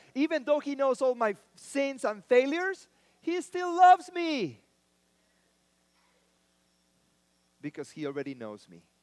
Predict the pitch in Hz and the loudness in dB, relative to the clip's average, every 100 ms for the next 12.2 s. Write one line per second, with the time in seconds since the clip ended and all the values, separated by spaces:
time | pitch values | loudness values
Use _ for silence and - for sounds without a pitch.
0 | _ _ _ _ _ _ _ _ _ _ | _ _ _ _ _ _ _ _ _ _
1 | _ _ _ _ _ 185 - 330 330 269 | _ _ _ _ _ -12 -2 -2 -2 -6
2 | 240 208 226 202 190 185 175 202 196 202 | -6 -4 -4 -4 -6 -2 -4 -4 -12 -12
3 | 185 165 151 - 175 160 151 139 165 147 | -10 -8 -10 -8 -8 -4 -6 -4 -6 -8
4 | 151 156 151 123 - _ _ _ _ - | -10 -8 -8 -8 -14 _ _ _ _ -4
5 | 240 285 214 247 254 269 240 240 - 247 | -2 -2 2 0 0 -4 -4 -4 -4 -2
6 | 247 220 190 - 277 247 202 190 - 175 | 0 -2 -6 -8 -8 -6 -6 -10 -8 -8
7 | 165 175 - 190 180 160 120 104 - 135 | -8 -14 -12 -10 -8 -10 -18 -20 -20 -20
8 | 135 170 190 160 143 160 139 - 156 147 | -10 -8 -8 -10 -16 -16 -16 -12 -12 -12
9 | 127 131 139 - 117 92 - _ _ _ | -14 -14 -14 -14 -16 -18 -18 _ _ _
10 | _ _ _ _ _ _ _ _ _ _ | _ _ _ _ _ _ _ _ _ _
11 | _ _ - 160 190 - 131 131 101 85 | _ _ -14 -12 -12 -16 -14 -10 -10 -12
12 | _ | _